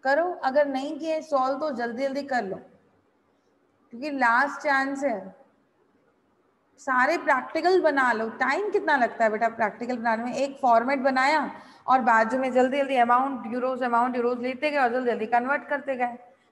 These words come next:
कोई देखो statement नहीं बनाना है, कोई accounts के rules नहीं है तुम्हारे पास, ना debit का है ना credit का है, जैसे last year तक रहता था।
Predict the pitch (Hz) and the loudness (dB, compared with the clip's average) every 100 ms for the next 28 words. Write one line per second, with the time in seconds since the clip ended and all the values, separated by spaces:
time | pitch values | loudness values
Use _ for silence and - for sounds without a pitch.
0 | _ 285 320 320 320 320 285 - 269 269 | _ -2 0 0 -2 -2 -4 -4 -4 -4
1 | 277 302 302 277 277 269 233 233 226 240 | -4 -4 -4 -8 -6 -6 -2 -2 -2 -8
2 | 247 277 285 254 240 240 262 277 - 294 | -6 -4 -2 0 2 0 0 -8 -12 -8
3 | 277 220 240 285 285 277 269 269 254 226 | -8 -6 -8 -8 -10 -10 -8 -10 -10 -6
4 | 208 214 208 202 208 - _ _ - 233 | -4 -4 -2 -2 -4 -10 _ _ -8 -4
5 | 240 240 262 262 269 262 262 247 247 254 | -2 0 -2 -2 0 0 0 -2 -4 -6
6 | 247 220 254 247 254 247 226 220 220 247 | -6 -6 -8 -4 -4 -2 -4 -6 -10 -8
7 | 233 208 208 - 233 233 233 220 202 214 | -2 -2 -2 -8 -10 -10 -10 -8 -6 -8
8 | 214 | -10